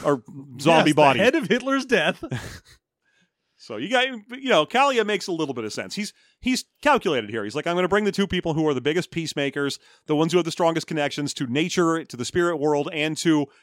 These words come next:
Speaker 1: trying to fix things. And I'm gonna have, I, personally, I would have brought Lorthamar, 'cause I'd have been like, this guy has been seen in the past carrying on reasonable conversations with, with Tyrande."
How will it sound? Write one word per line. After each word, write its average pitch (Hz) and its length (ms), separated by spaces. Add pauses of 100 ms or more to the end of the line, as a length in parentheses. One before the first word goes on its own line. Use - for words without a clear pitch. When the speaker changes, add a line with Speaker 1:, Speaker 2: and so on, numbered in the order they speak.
Speaker 1:
trying 170 280
to 165 60
fix - 300
things. 139 380 (340)
And 165 100
I'm 165 80
gonna 160 100
have, 160 160
I, 180 180 (180)
personally, 277 320
I 190 60
would 202 80
have 156 40
brought 139 160
Lorthamar, 123 580
'cause 131 140
I'd 151 40
have 151 100
been 151 80
like, 131 220
this 190 160
guy 165 280 (360)
has 160 280
been 165 280
seen 202 300
in 180 100
the 151 60
past 160 380 (140)
carrying 165 340
on 143 240 (300)
reasonable 160 440
conversations 139 720
with, 135 280
with 147 140
Tyrande." 113 440